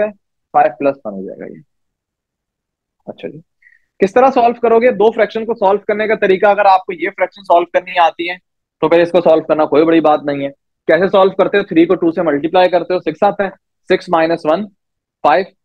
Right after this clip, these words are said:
फ़ाइव upon three आंसर आ जाएगा। एग्जैक्ट वही काम करो, टू को multiply करो इससे, minus कर दो root five से, तो टू को इससे multiply करो, ये हो जाएगा eight root five, eight root five,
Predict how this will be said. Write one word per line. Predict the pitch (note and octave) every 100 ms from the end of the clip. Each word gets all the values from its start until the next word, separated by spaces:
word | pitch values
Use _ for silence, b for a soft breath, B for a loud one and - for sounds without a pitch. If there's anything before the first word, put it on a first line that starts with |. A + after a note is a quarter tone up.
| -
फ़ाइव | D3
upon | D3 C#3+ C#3+
three | C#3 C3
आंसर | A#2 A2 G2+
आ | F#2
जाएगा। | D#2+ D2+ - _ _ _ - D#3+
एग्जैक्ट | D3+ A3+
वही | G#3+ A3
काम | G#3 G#3
करो, | F#3+ G3 - _ _ -
टू | F#3
को | G#3+
multiply | G3 F3 G3 G3 F#3+
करो | F#3+
इससे, | E3+ E3+ G#3+ A3 -
minus | C#3+ D3+ E3 F#3+
कर | E3+
दो | D#3 E3+
root | C#3 C3+
five | A#2 A#2
से, | - B2
तो | _ _ _ _ _ - D3+
टू | F3 F#3+
को | G#3
इससे | G#3
multiply | F#3+ F#3 F#3+ F#3+ G3
करो, | G3+
ये | G3
हो |
जाएगा | F3 F3 F#3+ D#3+
eight | F3+ F#3
root | G3+
five, | G3 F#3 G3 - _ _ _ _ _ _ _ _ _ _ _ _ _ _
eight | C3+ D3 D3+
root | D3+ D3+
five, | D#3+ D3+